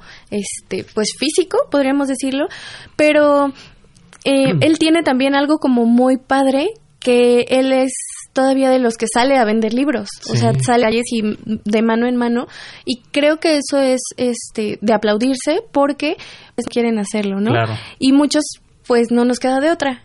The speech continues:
Speaker 1: Entonces decimos, bueno, o es estancarte y quedarte con tu tiro de, de trescientos libros, o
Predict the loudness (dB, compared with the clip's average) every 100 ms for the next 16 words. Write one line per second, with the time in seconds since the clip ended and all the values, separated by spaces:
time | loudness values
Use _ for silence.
0 | -4 0 0 0 0 0 -2 -2 0 0
1 | 0 -2 -4 -4 -2 0 -2 -4 -6 -2
2 | -4 -2 -4 0 -2 -2 -4 -4 -6 -6
3 | -6 -4 -2 -2 -4 -8 -10 -12 -10 -8
4 | -6 -4 -4 -4 -2 -2 -2 -4 -8 -20
5 | -20 -20 -4 0 0